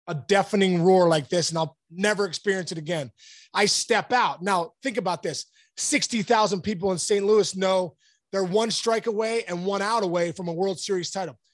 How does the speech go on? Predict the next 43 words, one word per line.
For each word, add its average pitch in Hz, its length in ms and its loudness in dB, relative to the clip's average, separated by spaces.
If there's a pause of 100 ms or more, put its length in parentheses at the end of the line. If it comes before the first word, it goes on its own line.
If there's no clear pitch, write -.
(140)
They 233 140 0
come 262 280 -4
to 247 80 -6
their 220 160 0
feet 180 440 -10 (360)
in 202 100 4
a 185 60 4
deafening 196 600 2
roar, 165 200 4
bro. 143 320 -2 (600)
Deafening 226 460 -2
roar. 143 340 -4
And 196 120 0
I 196 80 2
stepped - 440 0
out. 254 140 2
I 208 40 4
remember 247 260 4
getting 196 220 0
caught 214 200 -4
in 190 60 -16
the 190 60 -6
moment. 185 320 -4
I 160 40 -6
was 151 120 -10
like, 151 140 -10 (420)
"Oh 247 160 4
my 156 280 -4
God, 214 220 2
is 156 120 -2
that 196 200 2
loud?" 156 360 0 (460)
Holy, 254 340 4 (260)
like, - 260 0 (160)
uh, 208 160 2
my 233 200 2
ears 269 320 4
are 208 100 8
<laughs> 202 60 6
ringing 170 260 2
loud. 165 280 0
Like, 175 220 -2
I, - 160 -2